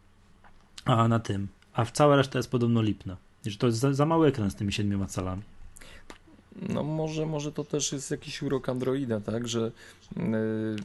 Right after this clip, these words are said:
Speaker 1: Mam, znalazłem. Tak, to jest na Cult of Mac. Steve Jobs was right. Tak? Seven inch Kindle Fire sucks to use. I tu jest jakiś analityk się wypowiedział, tam pe-, pewnie nie znam tych analityków, to jest chyba jakiś znany gość, już, czekaj, czekaj.
Speaker 2: Michał
Speaker 1: Już to jest
Speaker 2: Masłowski?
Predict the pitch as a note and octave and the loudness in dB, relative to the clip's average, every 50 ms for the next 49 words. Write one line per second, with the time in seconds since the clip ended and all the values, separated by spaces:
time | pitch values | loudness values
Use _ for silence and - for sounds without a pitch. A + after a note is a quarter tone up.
0 | - - - - - - - - - A#2 G#2+ G2+ F#2 F2+ - - - - - A#2+ | -10 -14 -20 -20 -20 -20 -14 2 6 6 8 8 6 0 -6 -14 -8 0 2 4
1 | A2 G2+ F#2+ F2+ G2+ F#2+ F#2 - B2+ A#2+ - - A2+ - B2+ A2+ - A2+ A2 G#2 | 4 4 2 2 -2 -6 0 0 0 0 2 0 0 2 0 0 2 0 0 2
2 | - G#2+ - - F#2+ F#2 F#2 - - - - D3 C3 A#2+ C3 B2 A2+ - - A2 | 0 -2 -2 -2 -2 -2 -2 -6 -8 0 0 0 2 4 2 2 2 0 -2 -4
3 | G#2+ - - A2 G2+ G2 F#2 F#2 - - - - - - - - - - - - | -4 -2 0 0 2 2 0 0 -4 -10 -18 -20 -20 -20 -20 -20 -20 -20 -20 -20
4 | - - _ - B2 B2 - - - - - B2+ A#2+ B2 A#2+ A#2 A2+ A2 - - | -20 -16 _ -6 -6 -6 -6 -6 -4 2 4 4 6 6 6 4 4 2 2 2
5 | B2+ A#2 G#2+ A2 G#2+ G#2 - - B2 A#2 A2+ A2 - - - A2+ G#2+ - - - | 2 2 4 4 2 0 0 2 2 4 4 2 0 0 0 0 0 0 -4 -6
6 | - - A2 G#2+ G#2+ G#2 F#2+ F#2 - - - - - - - - - - - - | -2 -2 0 0 2 0 -2 -4 -6 -10 -10 -12 -16 -20 -20 -16 -12 -12 -12 -12
7 | - - - - - - - - - - - - - - - - A2+ C#3 D3 C3+ | -14 -20 -20 -20 -20 -20 -20 -20 -20 -20 -20 -20 -20 -10 -8 -2 4 4 4 4
8 | C#3+ C3+ A#2+ D3+ C3+ B2+ B2 C3 C#3+ C3+ A2+ - - - G2+ G2+ G2 G#2+ G2+ G#2+ | 4 2 4 4 6 6 6 6 6 4 2 0 0 -2 -2 -2 -2 -2 0 0
9 | G#2 G#2 G2+ - G2+ G2 - - G2 - - G#2+ G#2 G2 G2+ G2 G2 A2 A#2+ A2 | 0 0 -2 -2 -4 -4 -4 -6 -8 -6 -4 -4 -2 -2 -2 -2 0 0 0 0
10 | G#2 F#2+ F#2+ F2+ F2+ F#2+ G2 F#2+ F#2 G2 - - - G#2+ - - - F#2+ G2 G2 | 0 -2 -2 -2 -4 -4 -2 -2 -2 -4 -4 -4 -4 -4 -4 -4 -6 -6 -4 -4
11 | G2 F#2+ F2+ G#2 F#2+ G2 G2 G#2+ A2 G#2 G2+ F#2+ F2+ G2 G2+ A2+ C3+ C3+ - - | -4 -4 -4 -4 -4 -2 -2 0 0 0 0 0 0 0 0 0 0 -2 -4 -6
12 | - G#2+ - - - - - - - - - - A2+ A2 A2 - A#2 - - - | -8 -10 -10 -10 -14 -18 -18 -20 -16 -12 -8 -6 -6 -6 -8 -10 -12 -12 -12 -12
13 | - C3 A#2+ - - - - - - - - - - - - - - B2 A#2+ - | -12 -12 -14 -14 -16 -18 -20 -20 -20 -20 -20 -20 -20 -20 -20 -12 -8 -8 -8 -4
14 | - A#2+ A#2 A2+ A2 - A2+ A#2 A2 - A2 G2 - | -4 -4 -4 -4 -4 -4 -4 -4 -4 -4 -4 -4 -4